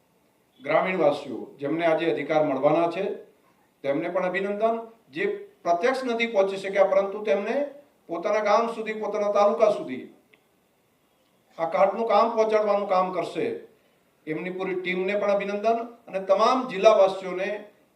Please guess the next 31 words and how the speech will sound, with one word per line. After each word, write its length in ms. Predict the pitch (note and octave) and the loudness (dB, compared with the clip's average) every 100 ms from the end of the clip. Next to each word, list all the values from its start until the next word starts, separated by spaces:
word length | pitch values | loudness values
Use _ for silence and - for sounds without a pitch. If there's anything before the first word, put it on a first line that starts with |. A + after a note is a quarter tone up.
| - | -6
આજે 240 | D#3+ E3+ F#3+ | -2 0 2
એ 220 | G#3 A3 | 4 6
બાબતના 400 | G3 G3 G3 F#3+ | 6 4 2 0
અભિનંદન 540 | F3+ F#3 F#3 F3 D3 A#2 - _ _ _ _ - | 0 -2 -4 -2 -2 -4 -12 _ _ _ _ -6
કે 60 | D3 | -4
હવે 580 | D3 G#3+ A3+ A3+ - - _ _ - | 0 4 4 2 -4 -18 _ _ -4
તમે 200 | D#3 F#3+ | -4 -2
જે 120 | G3 | -4
મકાનની 460 | F#3+ G#3 A#3 A#3+ A3 | -2 2 4 2 -2
અંદર 220 | G3+ E3+ | -2 -2
રહો 180 | D3+ C#3+ | 0 -2
છો 160 | C#3+ | -4
એનો 160 | D#3 E3+ | -6 0
માલિકી 440 | D#3 C#3 F#3+ F3+ | 2 2 0 -2
હક 360 | E3 G3 G3 - - _ _ _ C#3+ | 2 2 2 -8 -18 _ _ _ -14
એ 80 | |
તમારો 420 | D3 - G3 F#3+ - | -6 0 4 4 2
થાય 240 | C3+ A2 | -2 -4
છે. 260 | - - _ _ _ _ - | -6 -16 _ _ _ _ -10
જે 100 | D3+ | -8
મકાનની 420 | F#3 A3 A#3 A#3+ | -2 2 2 2
અંદર 260 | A3+ G#3+ G3+ | 0 0 0
તમે 200 | F#3+ F#3+ | 0 0
રહો 220 | F3 F3+ | 0 -2
છો 420 | F#3+ A3+ A3+ - - - | 4 4 4 0 -16 -14
એનું 200 | D3+ F3+ | -10 -4
માલિકીપણું 880 | E3 F3 A3 A3 G#3+ G3+ A3+ B3+ - - - | 2 2 2 -2 -2 0 0 -2 -8 -16 -18
એ 80 | F3+ | -2
તમારું 460 | F3+ - A3 A3 E3+ | 2 4 4 2 2
થાય 180 | C#3+ | -2
છે. 300 | B2+ A#2+ G#2 | -2 -12 -16